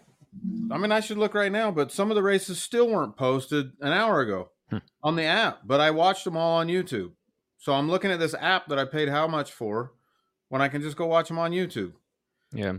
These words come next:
Speaker 1: And I was worried about that, you know, when they first announced that. I was worried about, like, well, why would I buy the app if I can just watch 'em all on YouTube in entirety?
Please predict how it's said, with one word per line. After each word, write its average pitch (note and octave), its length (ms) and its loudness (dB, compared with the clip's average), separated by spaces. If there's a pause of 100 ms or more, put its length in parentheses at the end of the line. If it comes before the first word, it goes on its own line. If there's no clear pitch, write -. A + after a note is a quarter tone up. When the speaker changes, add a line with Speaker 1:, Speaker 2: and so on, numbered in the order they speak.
(100)
Speaker 1:
And A2 440 -2 (100)
I C#3 120 0
was D#3+ 200 -2
worried F#3+ 240 4
about B2+ 300 4
that, C3 300 4 (220)
you C#3 140 -4
know, C3+ 480 0 (240)
when C3 160 -2
they C3+ 80 0
first D3 300 -2
announced D3+ 380 -2
that. B2+ 360 0 (540)
I B2 40 -6
was B2+ 120 -6
worried D3+ 240 2
about, C#3 240 2
like, C3 200 -2
well, A2+ 240 -6
why A2 440 -4
would D3+ 140 0
I D3 40 4
buy D3 160 2
the D3 100 2
app D3 240 2
if - 80 -14
I A2+ 120 -4
can A2+ 80 -8
just A2 180 -10
watch A2+ 240 -2
'em C3 80 -6
all B2 200 -4
on B2+ 100 -4
YouTube B2+ 360 -6
in G#2 120 -4
entirety? C3 640 -4